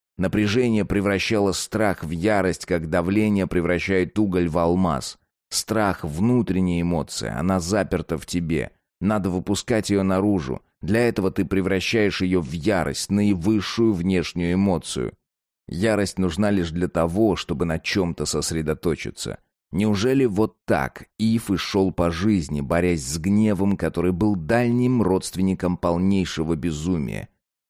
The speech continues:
Из-за хижины показался Шелли. При виде его грудь Макса дернулась от внезапного потрясения.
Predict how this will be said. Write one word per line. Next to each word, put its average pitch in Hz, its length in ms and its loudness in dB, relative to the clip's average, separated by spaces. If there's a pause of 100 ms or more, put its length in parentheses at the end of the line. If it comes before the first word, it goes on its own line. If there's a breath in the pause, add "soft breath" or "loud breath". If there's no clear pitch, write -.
(420)
Из-за 85 280 -2
хижины 87 520 0
показался 80 580 -2
Шелли. 65 540 -4 (540)
При 101 140 2
виде 107 260 2
его 107 220 2
грудь 95 320 0
Макса 110 420 2
дернулась 92 640 2
от - 140 -4
внезапного 90 640 0
потрясения. 87 880 -2